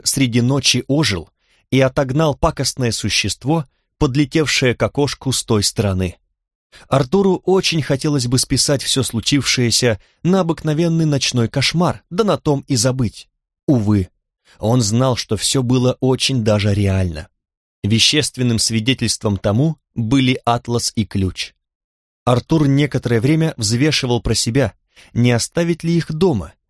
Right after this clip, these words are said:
в керамическом брюхе дракона. Однако после завтрака все же извлек их и убрал в свой школьный рюкзачок. Перед тем, как выйти наружу и сесть к маме в машину,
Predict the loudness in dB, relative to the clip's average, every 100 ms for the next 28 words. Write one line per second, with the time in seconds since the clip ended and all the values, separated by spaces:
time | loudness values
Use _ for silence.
0 | _ -12 -2 2 2 2 0 0 0 2
1 | 2 0 -2 0 -2 -2 -2 -2 -8 _
2 | _ _ _ -6 -4 0 0 0 -2 0
3 | 0 0 -4 0 0 0 -4 -2 -2 -4
4 | _ _ _ -6 -2 0 2 2 0 0
5 | 2 2 2 2 -2 0 0 0 -4 0
6 | 2 2 2 2 0 -2 -2 -2 -2 2
7 | 2 2 2 0 0 0 -2 -2 -6 -10
8 | -18 _ _ _ _ _ _ _ _ 2
9 | 2 2 0 0 -2 -2 0 0 0 0
10 | 0 0 -4 -10 _ _ -4 0 2 2
11 | 2 0 -6 -4 0 2 2 0 0 0
12 | 0 0 0